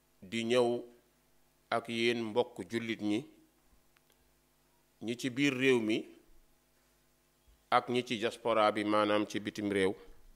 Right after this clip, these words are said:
sunuy mbokki pas-pas, sunuy mbokki jullit, di leen wax ni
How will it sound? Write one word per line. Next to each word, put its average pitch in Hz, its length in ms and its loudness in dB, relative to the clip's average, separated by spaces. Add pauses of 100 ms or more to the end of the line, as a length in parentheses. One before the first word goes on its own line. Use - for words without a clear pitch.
(1600)
sunuy 131 420 0
mbokki 123 380 0
pas-pas, - 480 -2 (1200)
sunuy 120 400 0
mbokki 113 400 -4
jullit, 107 480 -2 (1160)
di 110 140 -6
leen 110 200 0
wax 107 200 -4
ni 101 180 -4